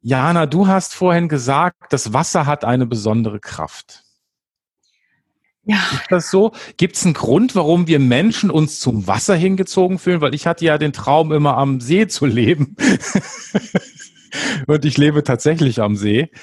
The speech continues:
Speaker 1: Äh, und das ist einfach auch für mich immer so ein, so ein, ich weiß nicht, es hat was Besonderes. Was ist, was hat das mit dem Wasser auf sich?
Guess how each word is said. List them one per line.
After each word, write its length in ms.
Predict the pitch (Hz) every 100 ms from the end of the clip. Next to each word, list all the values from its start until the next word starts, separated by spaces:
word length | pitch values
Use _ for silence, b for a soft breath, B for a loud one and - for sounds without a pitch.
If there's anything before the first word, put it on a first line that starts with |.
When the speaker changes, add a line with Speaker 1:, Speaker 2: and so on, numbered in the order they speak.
| B B B _
Speaker 1:
Äh, 420 | - 123 127 123
und 360 | 120 120 127 113
das 180 | 135 -
ist 160 | 127
einfach 380 | 127 131 139 127
auch 480 | 120 123 131 127 - 117
für 180 | -
mich 280 | 123 160 -
immer 220 | 147 139
so 120 | 127 135
ein, 160 | 127
so 120 | 117
ein, 200 | 127 120
ich 140 | 123 -
weiß 180 | 190 120
nicht, 100 | -
es 60 |
hat 160 | 160 -
was 140 | 139
Besonderes. 580 | 143 120 131 123 98 107
Was 140 | 135
ist, 240 | - - -
was 140 | -
hat 120 | 190
das 140 | 170 151
mit 120 | 147
dem 140 | 139
Wasser 280 | 131 131 110
auf 220 | 90 95
sich? 320 | - 85 -